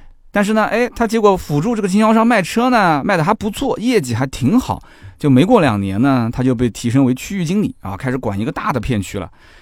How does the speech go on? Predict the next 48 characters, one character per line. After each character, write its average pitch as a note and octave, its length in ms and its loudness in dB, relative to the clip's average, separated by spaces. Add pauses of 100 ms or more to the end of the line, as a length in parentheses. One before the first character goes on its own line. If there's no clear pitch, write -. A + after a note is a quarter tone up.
(180)
那 F3 80 -2
么 G3 80 2
对 G#3+ 80 4
他 A#3+ 100 4
来 G3 140 2
讲 D#3+ 160 2
的 B2 100 2
话， C3+ 140 2
这 D#3 240 0
应 D#3 160 2
该 D3+ 160 0
也 G2+ 320 -2
算 F#3+ 440 0
是 A2+ 200 -4
事 A2+ 240 -6
业 G#2 160 -2
刚 B2 140 0
刚 A#2 120 2
起 F#2+ 220 -4
步 G#2 180 -2
了， - 180 -4
是 - 120 -4
吧？ G#2+ 220 2 (420)
那 B2 100 2
么 B2 80 4
他 B2 160 4
这 C#3 160 0
个 B2 80 0
时 G#2 120 -6
候 A2 140 -2
呢， A2 140 -4
爱 C#3+ 180 0
情 A2 240 -4
也 G2 160 -4
随 G#2 160 -6
之 G#2 80 -4
而 G2+ 140 -2
来 F#2+ 160 -2
了。 G2 160 -4
他 B2 120 -2
认 C#3 160 2
识 A#2+ 140 0
了 A2+ 100 0
福 A2 280 -8
特 F#3 240 -2
当 D3 200 0
时 C3+ 200 -2
在 C3+ 200 0